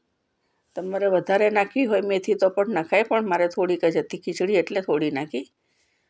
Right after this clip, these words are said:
હવે એમાં ખાંડ નાખી દઈએ અને દહીં અથવા છાશથી જ બાંધવાનો હોય લોટ, પણ મારી પાસે તિખારી છે જ, મેં રાત્રે એની સાથે બનાવી હતી એ, તો એ લઈ લઈએ મસાલાવાળી.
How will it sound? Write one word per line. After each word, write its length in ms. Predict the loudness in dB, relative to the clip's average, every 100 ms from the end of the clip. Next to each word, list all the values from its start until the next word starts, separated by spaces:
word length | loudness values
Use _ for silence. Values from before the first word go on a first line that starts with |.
| _ _
હવે 80 | -6
એમાં 260 | -6 -8
ખાંડ 320 | -8 -6 -4 -4
નાખી 260 | -6 -8
દઈએ 320 | -4 -4 -4 -10 _ _ _
અને 160 | -6 -4
દહીં 380 | 4 4 6 4
અથવા 240 | 4 2
છાશથી 480 | 4 4 2 0 -8
જ 60 | -2
બાંધવાનો 460 | 2 4 4 2 0
હોય 200 | 2 2
લોટ, 260 | 2 0 -2 _ _ _ _ _ 0
પણ 140 | 0
મારી 200 | 2 -2
પાસે 280 | 0 0 0
તિખારી 500 | -4 -4 2 4 4
છે 140 | 4 2
જ, 40 | 2
મેં 160 | 2 4
રાત્રે 340 | 4 4 2
એની 160 | 2 0
સાથે 280 | 0 0 2
બનાવી 420 | 4 4 4 2
હતી 240 | 0 -2
એ, 60 | -2 -4 _ _ _ _ _ _
તો 40 | 4
એ 140 | 6
લઈ 180 | 8 6
લઈએ 280 | 6 4 4
મસાલાવાળી. 760 | 2 2 2 4 2 0 -6